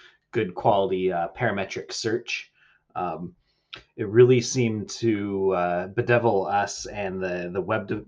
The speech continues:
developers and, um, just trying to get good results that, uh, were intuitive for the user who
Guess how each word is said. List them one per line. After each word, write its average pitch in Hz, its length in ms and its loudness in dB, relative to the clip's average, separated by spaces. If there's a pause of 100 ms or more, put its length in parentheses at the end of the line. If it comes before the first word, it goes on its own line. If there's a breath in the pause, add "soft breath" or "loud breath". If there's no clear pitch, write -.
developers 104 840 -2
and, 180 520 -10
um, 170 460 -10 (600 soft breath)
just - 160 -6
trying 156 200 4
to 120 80 4
get 120 320 4 (280)
good 120 200 -2
results 104 680 -2
that, 98 380 -4
uh, 92 380 -6
were 101 340 -6
intuitive 120 720 2
for 107 280 0
the 90 100 -4
user 120 580 -2 (100)
who 107 280 -2